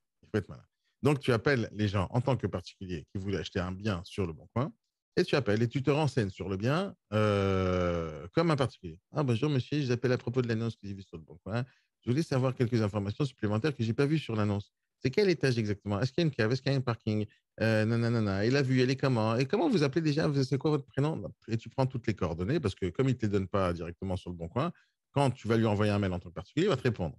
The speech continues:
Et en plus, il va même t'appeler au téléphone. Et là, tu récoltes toutes les informations.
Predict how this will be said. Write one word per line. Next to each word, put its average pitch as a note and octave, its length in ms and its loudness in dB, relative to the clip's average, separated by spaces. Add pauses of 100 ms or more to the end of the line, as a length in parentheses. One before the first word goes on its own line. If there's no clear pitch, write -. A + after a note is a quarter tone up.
Et F#2 40 -10
en G2 80 -2
plus, D#3+ 200 0
il - 40 -4
va A#2 80 2
même C3 180 2
t'appeler A2 280 2
au F2 40 2
téléphone. - 260 -12 (160)
Et C3 40 0
là, F#3 100 2
tu C3 140 -2
récoltes C3 320 2
toutes D#3 200 -2
les A2 100 4
informations. F2 460 -4